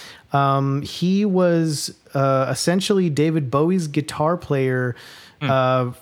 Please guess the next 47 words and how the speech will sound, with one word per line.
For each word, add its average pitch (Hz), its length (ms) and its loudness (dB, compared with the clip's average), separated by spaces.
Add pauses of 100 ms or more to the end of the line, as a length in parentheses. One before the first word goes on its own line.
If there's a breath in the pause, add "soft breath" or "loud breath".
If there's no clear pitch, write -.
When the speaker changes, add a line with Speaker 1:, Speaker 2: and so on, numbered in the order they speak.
Speaker 1:
through, 147 960 2
like, 123 460 -4
the 135 160 0
late 151 480 -2
eighties 151 680 0
through 139 320 0
two 147 240 0
thousand, 147 640 0 (100)
like, 139 240 -2 (100)
through 170 220 0
a 143 120 0
little 160 140 2
bit 156 160 2
of 143 120 2
an 131 80 0
awkward 139 580 0
phase 147 420 2
where 135 100 0
he 139 140 0
was 131 140 -2
kind 131 260 0
of, 123 260 -2 (340 loud breath)
I 139 100 0
think 165 140 2
that's 185 180 -2
when 160 260 2
he 151 140 2
was, 143 160 2
like, 127 160 -2
touring 139 280 0
with 135 180 -2
Nine 127 200 -2
Inch 127 180 -2
Nails 131 460 0
and 131 140 -2
got 120 160 -2
a 120 40 -6
little 127 180 -2
bit 127 120 -2
more 127 220 0
industrial, 165 680 -2 (120)
things 160 220 0
like 156 160 -2
that. 165 280 0
Speaker 2:
Got - 100 -10
it. 165 80 -10 (460 loud breath)
Speaker 1:
Um, 123 640 0